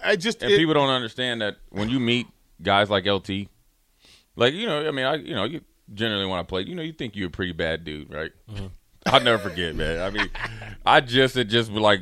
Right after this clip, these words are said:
Speaker 2: you know, pretty much shredded my kn-, knee and leg, so I was rehabbing. And I remember going to the workout, right? And I was, uh,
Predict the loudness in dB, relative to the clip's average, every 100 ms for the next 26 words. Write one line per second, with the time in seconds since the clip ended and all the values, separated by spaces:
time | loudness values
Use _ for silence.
0 | -2 -4 -2 -2 -6 -4 -2 0 0 -2
1 | 2 4 4 4 2 2 2 2 4 6
2 | 4 6 8 8 6 2 4 4 2 2
3 | 4 4 4 4 4 2 0 0 2 2
4 | 0 -6 -20 _ _ _ _ _ _ _
5 | 4 6 6 4 2 4 6 4 2 -2
6 | -6 -14 -2 2 4 2 -2 -2 2 4
7 | 4 2 2 4 6 6